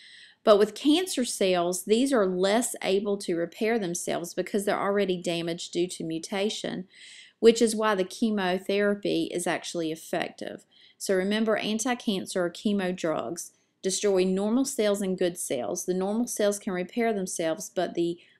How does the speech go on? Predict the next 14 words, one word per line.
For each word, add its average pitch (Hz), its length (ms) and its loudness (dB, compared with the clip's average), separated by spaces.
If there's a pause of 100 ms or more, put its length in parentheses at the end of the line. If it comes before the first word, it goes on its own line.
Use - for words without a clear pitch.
um, 170 340 -4
cancer 190 460 -4
cells 165 360 -2
cannot. 160 680 -12 (1700)
Which 311 260 2
route 254 360 6
is 202 180 2
considered 190 680 0
systemic? 151 880 -6 (1300)
Okay, 180 340 0
that 190 220 4
would 226 100 2
be 202 120 6
intravenous. 180 1040 -4